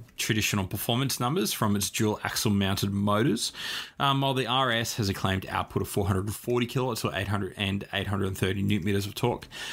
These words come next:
However, when you use the launch control function of both of those, both of those cars,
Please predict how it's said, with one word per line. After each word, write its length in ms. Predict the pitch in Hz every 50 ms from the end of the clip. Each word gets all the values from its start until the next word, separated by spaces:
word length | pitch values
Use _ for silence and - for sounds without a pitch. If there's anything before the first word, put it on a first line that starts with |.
| - - - - -
However, 480 | - 127 113 117 131 135 127 120 131 127
when 160 | 120 123 123
you 280 | 123 117 117 117 123 131 - - - - - - - - -
use 540 | - 135 123 117 123 139 160 180 190 151 -
the 100 | - 123
launch 460 | 107 104 107 107 113 127 156 147 -
control 300 | - 131 110 - - 104
function 340 | 95 - 107 98 - - 104
of 60 | 98
both 260 | - 101 101 101 -
of 80 | - 104
those, 140 | 101 95 98
both 340 | - _ - 95 98 - -
of 80 | 107
those 220 | 104 92 101 - -
cars, 480 | - 110 110 107 123 180 196 196 -